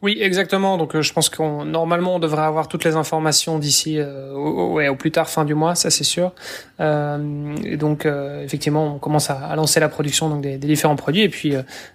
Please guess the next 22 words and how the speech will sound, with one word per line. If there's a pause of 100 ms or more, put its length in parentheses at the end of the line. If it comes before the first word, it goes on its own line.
bah,
dès
que,
dès
qu'on
a
ça,
euh,
entre
les
mains,
on,
on
vous
les
fait
parvenir
au
plus
vite,
bien
évidemment.